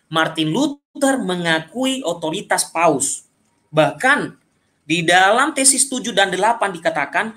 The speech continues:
siapa yang menyepelekan pengampunan dari Paus atas nama Yesus, dosanya tetap ada.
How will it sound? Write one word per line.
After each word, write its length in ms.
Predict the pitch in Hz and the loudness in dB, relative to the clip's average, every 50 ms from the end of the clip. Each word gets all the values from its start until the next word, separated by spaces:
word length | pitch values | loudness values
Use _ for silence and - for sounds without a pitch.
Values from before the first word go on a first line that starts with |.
| - | -14
siapa 560 | _ - - - 175 175 175 220 240 - 294 285 | _ 0 0 2 2 4 2 2 2 2 2 2
yang 160 | 277 277 262 | 2 2 0
menyepelekan 800 | 247 240 233 233 233 - 240 226 226 247 254 254 262 254 240 - | 0 0 0 -2 -2 -2 -2 0 0 0 -2 -2 -2 -4 -4 -4
pengampunan 720 | - 233 214 214 214 208 208 - - 339 349 359 320 233 | -4 -4 -2 -2 -2 -4 -2 0 2 2 4 2 2 4
dari 240 | 220 214 208 202 - | 4 4 4 2 0
Paus 480 | - 165 151 143 156 233 - - - - | 0 2 2 2 4 2 2 0 0 -2
atas 320 | 180 180 - 185 - - | -4 -4 0 0 0 0
nama 400 | - 180 175 170 170 165 156 - - _ _ _ _ _ _ _ _ _ | 0 0 0 0 0 -2 -2 -6 -10 _ _ _ _ _ _ _ _ _
Yesus, 720 | - 185 240 311 381 - - 208 226 - - - - - _ _ _ _ _ _ _ _ _ _ _ _ _ _ _ _ _ - | -4 0 2 4 6 4 4 4 2 0 0 -2 -4 -10 _ _ _ _ _ _ _ _ _ _ _ _ _ _ _ _ _ -2
dosanya 480 | 160 170 170 - 220 247 262 240 240 | 0 2 2 2 2 2 2 2 0
tetap 320 | 233 - - - 196 - - | 0 -2 -2 -4 -4 -4 -2
ada. 320 | 156 175 156 139 127 135 | -2 -2 -2 -4 -6 -10